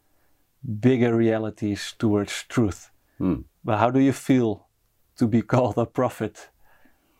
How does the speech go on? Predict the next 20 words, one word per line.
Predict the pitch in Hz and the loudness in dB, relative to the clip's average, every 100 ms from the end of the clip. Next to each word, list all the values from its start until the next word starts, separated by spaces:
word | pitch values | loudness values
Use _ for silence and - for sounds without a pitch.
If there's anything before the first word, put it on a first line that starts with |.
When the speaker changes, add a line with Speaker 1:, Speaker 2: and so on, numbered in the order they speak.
| _ _ _ _ _ _ _ _ _ _ _ _ _ | _ _ _ _ _ _ _ _ _ _ _ _ _
Speaker 2:
I | 143 95 | -2 0
don't | 98 95 101 | 0 2 2
really | 127 123 | 2 2
know. | 156 143 87 80 | 2 2 0 0
I | 73 | -2
don't | 110 127 110 | -2 0 2
think | 170 180 - | 2 0 0
about | 87 80 - | 0 0 -4
it, | |
actually. | 92 76 - 87 | -4 -4 -4 -2
I'd | 92 113 | 0 -2
forgotten | - 101 123 87 85 | -2 0 0 0 -2
I'd | 90 82 | -2 0
been | 101 98 | 0 0
called | - 101 90 | 2 0 0
a | 90 | -4
prophet. | - 92 - 78 117 | -2 -2 -2 0 2
Speaker 1:
Yeah. | 113 | 2
Speaker 2:
Um, | 110 110 127 - - - - - _ | 2 0 -2 -8 -16 -20 -20 -20 _
um, | - 120 120 123 | 0 2 2 -2